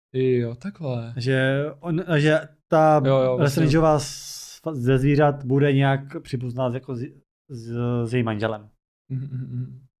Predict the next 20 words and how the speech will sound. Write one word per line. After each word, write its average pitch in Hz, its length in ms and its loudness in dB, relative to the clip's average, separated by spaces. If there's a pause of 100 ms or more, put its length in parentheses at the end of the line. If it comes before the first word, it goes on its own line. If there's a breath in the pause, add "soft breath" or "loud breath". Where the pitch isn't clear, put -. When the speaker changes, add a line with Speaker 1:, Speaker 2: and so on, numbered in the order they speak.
(260)
Speaker 1:
Jo. 110 220 -6 (1160)
Vidíš 214 180 -2
to, 127 120 -4
no, 127 220 -4
tak, 143 200 -10
takhle 147 300 -2
to 127 140 0
je, 120 120 0
no. 123 200 -4 (680 loud breath)
Ale 151 300 2 (680)
proč 131 140 2
Speaker 2:
Jak 123 220 4
Speaker 1:
ne, 117 60 -2
Speaker 2:
přesně 147 260 -2
Speaker 1:
jako? 147 100 -4
Speaker 2:
spřízněná, 139 500 0
to 139 100 -4
nevím. 101 320 -6 (240)
Speaker 1:
Proč 127 180 -6
ne? 123 200 -6